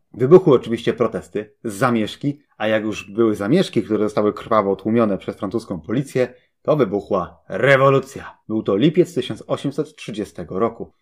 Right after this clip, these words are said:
Rewolucjoniści przejęli władzę w Paryżu, król musiał uciekać, powstał tymczasowy rząd złożony tylko i wyłącznie z doktrynerów. Rewolucję jednak udało się troszeczkę uspokoić, gdyż premierem był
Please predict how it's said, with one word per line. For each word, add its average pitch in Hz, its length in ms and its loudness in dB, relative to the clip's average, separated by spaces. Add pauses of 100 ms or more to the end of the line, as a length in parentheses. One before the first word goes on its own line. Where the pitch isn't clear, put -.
Rewolucjoniści 131 840 2
przejęli 104 380 -2
władzę 95 280 0
w - 80 -20
Paryżu, 98 500 -2 (220)
król 127 260 6
musiał 95 380 -6
uciekać, 123 600 -4
powstał 131 360 0
tymczasowy 131 600 2
rząd 113 220 2
złożony 101 300 -4
tylko 151 280 0
i 107 80 2
wyłącznie 95 380 -8
z 87 60 -12
doktrynerów. 101 580 -4 (160)
Rewolucję 123 460 2
jednak 131 260 -2
udało 139 300 0
się 139 100 -6
troszeczkę 123 360 -4
uspokoić, 123 680 -2
gdyż 117 260 0
premierem 127 560 4
był 110 260 0